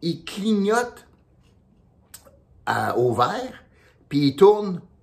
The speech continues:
dans le rouge. Alors, je m'exprime, je m'explique, il clignote, il fait des beaux yeux aux environnementalistes, mais quand il s'agit d'agir,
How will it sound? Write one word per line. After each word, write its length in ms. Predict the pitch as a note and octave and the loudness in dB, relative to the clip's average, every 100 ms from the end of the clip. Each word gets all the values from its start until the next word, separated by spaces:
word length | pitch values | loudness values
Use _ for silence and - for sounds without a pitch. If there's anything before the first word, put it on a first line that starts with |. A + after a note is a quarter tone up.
| _ | _
dans 140 | A#2 F#2+ | -6 0
le 60 | |
rouge. 500 | - E3+ - - - _ _ | 4 4 2 -10 -20 _ _
Alors, 320 | - G2+ G2+ G2+ | -12 -6 -6 -6
je 100 | A#2+ | -10
m'exprime, 640 | A2+ - D3 A3 B3 A#3 - _ | -12 -8 0 2 0 -8 -18 _
je 80 | A2+ | -10
m'explique, 580 | A2 - F#3+ A#3+ B3 - - - _ | -10 -8 0 0 -2 -12 -20 -20 _
il 120 | F3 | -6
clignote, 540 | C#3+ F#3+ E3 E3 G3+ - | -4 -2 0 0 -2 -4
il 80 | - | -4
fait 140 | F#3+ | 0
des 120 | D#3+ | 2
beaux 260 | C3 F#3+ E3+ | 2 2 0
yeux 480 | A2+ C3 F#3 G#3+ G3 | 0 2 2 4 0
aux 200 | C3 B2 | -2 -2
environnementalistes, 1160 | E3 F3 F3 F#3 F3+ E3 F2+ F2 C#3+ G#3+ - - _ _ _ _ _ _ _ | -2 0 0 0 -2 -4 -6 -2 0 0 -2 -20 _ _ _ _ _ _ _
mais 160 | A#2 A#2 | -10 -4
quand 140 | G#3+ B3 | -2 -2
il 80 | |
s'agit 280 | - C#3+ E3 | -2 -2 -2
d'agir, 580 | E3 G2 B2 G3 G#3+ | -2 -2 0 -2 -2